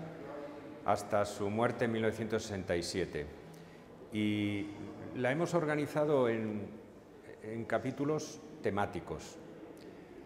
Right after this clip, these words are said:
Hay un primer capítulo que son autorretratos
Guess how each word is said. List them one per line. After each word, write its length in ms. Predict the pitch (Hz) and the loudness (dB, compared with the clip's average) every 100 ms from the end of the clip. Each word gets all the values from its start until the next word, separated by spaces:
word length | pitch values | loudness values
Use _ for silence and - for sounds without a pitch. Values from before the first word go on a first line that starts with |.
| - | 2
Hay 160 | 98 | 2
un 60 | 107 | 2
primer 280 | 104 107 104 | 0 0 2
capítulo 500 | 101 117 117 110 98 | 0 0 0 0 0
que 100 | 95 | 0
son 180 | 107 98 | 0 0
autorretratos 1040 | 92 98 87 87 117 131 - 170 175 | 2 2 2 2 4 4 4 0 0